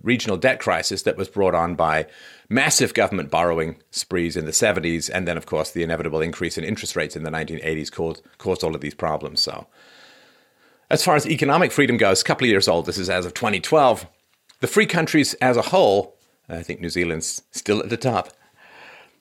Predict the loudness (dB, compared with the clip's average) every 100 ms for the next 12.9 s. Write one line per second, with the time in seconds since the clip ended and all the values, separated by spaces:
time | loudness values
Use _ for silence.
0 | _ _ 0 2 4 2 2 2 2 6
1 | 6 6 4 4 4 6 4 4 4 4
2 | 4 2 0 2 2 2 0 -2 -6 -4
3 | -2 0 2 2 0 -4 -6 -4 -2 -2
4 | 0 0 2 0 0 4 6 6 2 _
5 | _ -6 -2 -2 0 0 0 -2 -6 -2
6 | 0 0 -2 0 2 2 -2 -6 _ _
7 | -6 -2 0 -2 -8 _ _ _ _ _
8 | -4 0 0 -2 -8 -14 _ _ -6 -4
9 | 0 0 0 -4 -2 -2 -2 -8 -20 _
10 | _ _ _ _ _ _ _ _ _ -2
11 | 4 6 6 2 -2 _ _ 0 2 4
12 | 4 4 2 2 0 2 4 4 4